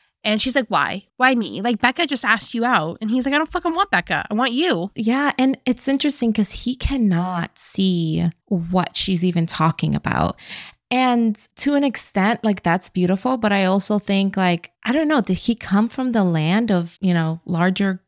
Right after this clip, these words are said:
Speaker 2: girlies? 'Cause I think he should understand her insecurity. It's a real insecurity.
Speaker 1: Yeah, he doesn't understand it at all, which I think is just kind of the obliviousness of teenage boys.
Speaker 2: Yeah, he's like, "What are you talking about? You got extra titties.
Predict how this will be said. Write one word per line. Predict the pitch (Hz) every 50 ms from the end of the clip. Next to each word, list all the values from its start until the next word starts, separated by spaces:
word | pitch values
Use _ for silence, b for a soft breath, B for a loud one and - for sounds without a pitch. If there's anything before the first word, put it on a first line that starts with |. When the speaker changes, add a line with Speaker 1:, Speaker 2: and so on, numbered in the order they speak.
| _ - 175
Speaker 2:
girlies? | - 170 170 185 208 247 294 320 339 349 339 330 - -
'Cause | - 208 208 208 190 - - - -
I | 233 262
think | 262 320 349 349 -
he | - 330 320 311
should | 294 - - 320 311 294
understand | - 285 277 277 262 - - - 269 320 320 269
her | 240 226
insecurity. | 233 233 - 226 214 - - 240 277 349 302 240 175
It's | 180 190 -
a | 240 208
real | 180 180 196 220 233 233
insecurity. | - 220 214 - 220 - - 233 254 302 285 208 - - - - - 202 180 - _ -
Speaker 1:
Yeah, | 226 233 - -
he | - - - 277
doesn't | 226 294 294 311 -
understand | 226 233 214 214 208 - - 220 196 190 185
it | 185 185 - -
at | 185 185 180 180
all, | 175 170 175 185 202 214
which | 220 214 196 -
I | 196 196
think | 202 208 202 -
is | 202 185
just | - - 170 - -
kind | - 208 190
of | 190 185 180
the | 190 185 185
obliviousness | 175 170 180 170 160 170 185 185 196 196 - - 208 202 196 -
of | 190 -
teenage | - - 190 170 170 175 - -
boys. | 165 160 165 185 214 233 220 - - - - _ _ _
Speaker 2:
Yeah, | 208 220 240 226
he's | 208 185 240 226
like, | 240 226 - 220
"What | 220
are | 226
you | 220
talking | 214 - 214 233 233
about? | 185 151
You | 156 175
got | - 190 160 -
extra | - - - - 170
titties. | - - 185 185 190 165 - - - - - - -